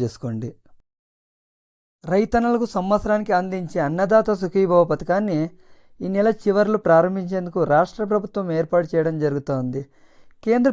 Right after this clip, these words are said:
ప్రభుత్వం అమలు చేస్తున్న పీఎం కిసాన్ డబ్బు ఈ నెల చివరి వారంలో జమ అవుతాయని సమాచారం. అదే రోజు అన్నదాత సుఖీభవ ప్రారంభించాలని భావిస్తోంది. కేంద్రం ఇచ్చే రెండు వేలతో కలుపుకొని అన్నదాత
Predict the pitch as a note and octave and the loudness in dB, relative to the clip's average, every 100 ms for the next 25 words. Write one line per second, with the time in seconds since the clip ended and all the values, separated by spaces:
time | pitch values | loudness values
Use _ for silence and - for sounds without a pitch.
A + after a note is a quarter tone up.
0 | - G3 A3+ A#3+ G3 D#3+ G3+ G3+ F#3+ F3+ | 4 2 0 -2 -2 0 0 0 -2 -2
1 | G3+ F#3+ F3+ G3+ A3+ A#3 A3 A3+ G#3 F#3 | -4 -4 -4 -2 -2 -2 -4 -4 0 0
2 | E3 F#3+ E3 - _ _ - F3+ F#3 G3+ | 2 2 0 -4 _ _ -12 -6 0 4
3 | A3 - G3 G#3 G3+ F#3 F#3+ F#3+ D3 D#3+ | 2 2 0 4 4 4 2 -2 -2 0
4 | F#3+ F3+ E3+ E3 F3+ - D3+ D3+ C#3+ C#3+ | 0 0 0 -2 -4 -4 -2 -2 -2 -4
5 | C3 C3 - _ _ _ - D#3 A#3 B3 | -4 -6 -12 _ _ _ -4 2 6 6
6 | A#3+ A3+ G#3 D#3+ G3 G#3 G#3 G3 - F3 | 6 4 2 2 2 2 2 0 -6 -6
7 | G3 F3+ F#3 F3 D3+ D#3 F#3 G3 F#3+ F3 | -2 0 2 2 2 0 0 -4 0 0
8 | F3 F#3+ D#3+ D3+ D3+ - C#3 C3 B2 B2+ | 0 -2 0 2 -2 -4 -6 -4 -6 -8
9 | _ _ _ _ - G3+ A#3 B3 C4 A#3 | _ _ _ _ -8 -2 0 2 2 2
10 | - G#3+ F3 F#3 G3+ G3 G3 F#3 F3+ E3+ | 2 2 2 2 2 2 0 0 0 -2
11 | - A3 F#3 E3 - - - - F#3 A3 | -2 -2 -2 -4 -10 -20 -14 -8 -4 2
12 | A3 G#3+ | 4 4